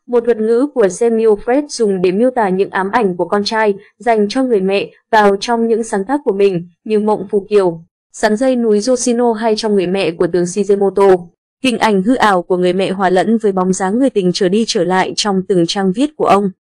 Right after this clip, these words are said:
Mẫu thân của tướng Shigemoto, nàng Ariwara bị đặt trong tam giác tình yêu giữa quan đại nạp ngôn Kunitsun, người đã gần tám mươi tuổi,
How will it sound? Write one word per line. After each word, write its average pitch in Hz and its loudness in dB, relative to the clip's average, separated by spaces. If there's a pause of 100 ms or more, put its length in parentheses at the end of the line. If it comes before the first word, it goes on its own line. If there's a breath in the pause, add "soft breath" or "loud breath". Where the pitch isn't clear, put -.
Mẫu 208 0
thân 208 -2
của 190 -2
tướng 190 -2
Shigemoto, 208 2 (300 loud breath)
nàng 233 0
Ariwara 240 2
bị 214 -2
đặt 190 0
trong 214 -2
tam 214 2
giác 262 0
tình 202 0
yêu 214 4
giữa 208 -2
quan 208 0
đại 208 -2
nạp 190 0 (120)
ngôn 202 0
Kunitsun, 220 0 (220 loud breath)
người 220 4
đã 214 4
gần 226 -2
tám 190 0
mươi 262 2
tuổi, 196 2